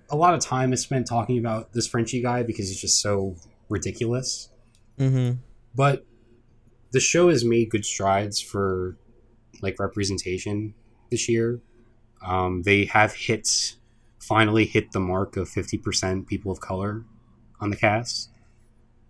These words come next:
Speaker 1: which is nice.
Speaker 2: It only took, uh,
Speaker 1: It only took twenty years.
Speaker 2: twenty years, yeah.
Speaker 1: Um,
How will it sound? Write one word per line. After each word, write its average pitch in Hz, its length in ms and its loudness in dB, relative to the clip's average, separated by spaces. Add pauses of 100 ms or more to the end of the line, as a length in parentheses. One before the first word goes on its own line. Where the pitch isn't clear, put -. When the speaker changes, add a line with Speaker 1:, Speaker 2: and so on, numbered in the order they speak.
(720)
Speaker 1:
which 151 180 4
is 123 120 8
nice. - 560 2 (420)
Speaker 2:
It 175 160 0
only 139 160 4
took, - 360 -12
uh, - 340 -10 (420)
Speaker 1:
It 139 120 6
only 160 180 10
took - 200 2
twenty 104 280 2
years. 87 300 -4
Speaker 2:
twenty 131 200 -2
years, 110 340 -10
yeah. - 240 -8 (360)
Speaker 1:
Um, 95 600 2